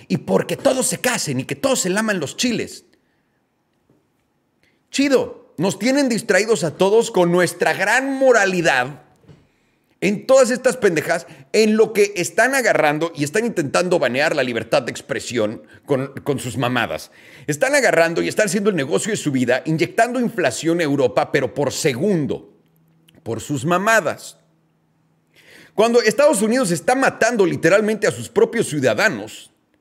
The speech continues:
los está envenenando diario, les está dando cáncer diario para hacer más dinero.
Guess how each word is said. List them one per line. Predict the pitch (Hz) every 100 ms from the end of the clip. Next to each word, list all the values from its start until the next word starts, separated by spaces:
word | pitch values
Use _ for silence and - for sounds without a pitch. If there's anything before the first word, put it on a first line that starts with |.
| _ _ _ _ _
los | 120 156
está | 180 -
envenenando | 240 240 247 170 175 226 202 143
diario, | 139 123 101 110
les | 135 120
está | 151 220
dando | 233 233 -
cáncer | - 196 165 165 120
diario | - 185 127 98 98 - _ _ _ _
para | 185 180
hacer | 220 233
más | 233 214
dinero. | 190 202 220 - -